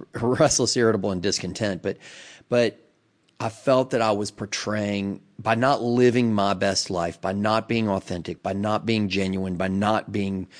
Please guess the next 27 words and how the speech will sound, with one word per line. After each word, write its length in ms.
truthful 640
about 260
my 220
unhappiness, 640
I 160
was 240
essentially 580
perpetrating 600
a 60
lie. 400
Um, 300
and 120
the 60
third 560
thing 220
that 80
I 100
saw 300
was 520
a 520
H 240
B 140
O 40
Sports 480
special 640
by 640
Bryant 720